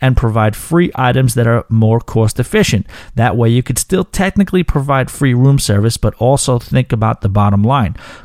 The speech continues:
Compromise is the backbone of healthy relationships. This is true of business and consumers as well. Anyway, thanks for hearing me out. Gotta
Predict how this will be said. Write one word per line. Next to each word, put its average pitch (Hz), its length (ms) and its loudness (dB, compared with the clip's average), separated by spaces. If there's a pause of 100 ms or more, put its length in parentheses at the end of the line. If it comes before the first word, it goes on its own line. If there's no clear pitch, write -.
Compromise 147 720 0
is 117 140 0
the 117 100 0
backbone 143 460 0
of 117 80 -2
healthy 135 320 -2
relationships. 127 720 0 (340)
This 165 260 0
is 143 160 2
true 151 320 0
of 117 140 -2
business 147 460 2 (100)
and 127 240 0
consumers 123 560 0
as 113 160 0
well. 113 220 0
Anyway, 175 280 2
thanks 165 280 0
for 143 80 -2
hearing 147 260 2
me 139 120 2
out. 131 180 -2
Gotta 131 320 -4